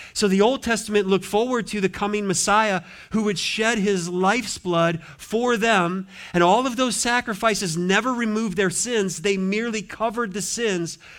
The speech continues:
waiting in expectation for the coming sacrifice that would be what Hebrews says, once and for all.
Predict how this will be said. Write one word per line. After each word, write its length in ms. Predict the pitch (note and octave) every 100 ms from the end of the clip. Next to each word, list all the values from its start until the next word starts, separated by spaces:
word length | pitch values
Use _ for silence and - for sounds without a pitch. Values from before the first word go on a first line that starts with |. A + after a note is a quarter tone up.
| - - - -
waiting 920 | A#2+ C3+ G#3+ A#3+ B3 G3+ F3+ E3 E3
in 100 | E3+
expectation 880 | F#3 - G3 F3+ - F#3+ F#3+ F#3+ E3
for 160 | D#3+
the 80 | D3
coming 480 | C#3 - D#3+ D#3 C3+
sacrifice 760 | C3 D3 C#3 C#3 - C3 B2 -
that 120 | B2
would 160 | C3
be 140 | A#2 C3+
what 140 | A#2+
Hebrews 440 | B2 G#3 F3+ D3 -
says, 400 | C#3 C3 B2+ - - - -
once 680 | A#2+ C#3+ D#3+ D#3+ C#3+ - - - -
and 200 | D#3 C#3
for 300 | C3+ C3+ B2
all. 480 | A2+ G2 G2 - -